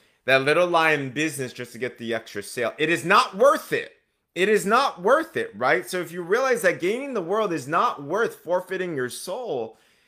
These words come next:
then you start to look at decisions way differently, right? So three things, once again, to become a person of integrity, make decisions based off of values, not emotions. Number two, always aim to add more value than what's expected back. And number three,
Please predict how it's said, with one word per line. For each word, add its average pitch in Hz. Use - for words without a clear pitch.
then 180
you 185
start 208
to 196
look 165
at 175
decisions 147
way 131
differently, 95
right? 120
So 143
three 170
things, 170
once 139
again, 131
to 123
become 131
a 143
person 151
of 147
integrity, 131
make 151
decisions 156
based 135
off 123
of 113
values, 120
not 113
emotions. 104
Number 113
two, 123
always 127
aim 131
to 131
add 123
more 120
value 127
than 117
what's 117
expected 107
back. 110
And 104
number 110
three, 117